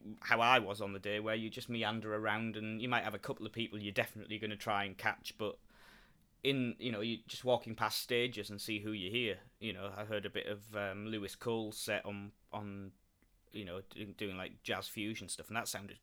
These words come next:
great. Um, you know, really good cr-, uh, audience for it as well.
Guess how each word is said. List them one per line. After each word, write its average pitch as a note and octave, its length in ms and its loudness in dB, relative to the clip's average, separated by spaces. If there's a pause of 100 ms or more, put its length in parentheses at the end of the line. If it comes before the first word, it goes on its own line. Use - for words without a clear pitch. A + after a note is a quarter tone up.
great. G2+ 640 -6 (640)
Um, G#2 320 -4
you A2+ 100 -6
know, G2 120 -6
really A2 280 0
good G2+ 320 -4 (480)
cr-, - 80 -8 (220)
uh, A2 200 4
audience A#2+ 480 2
for F2 200 -8
it - 100 -8
as F#2+ 80 -14
well. G#2+ 280 0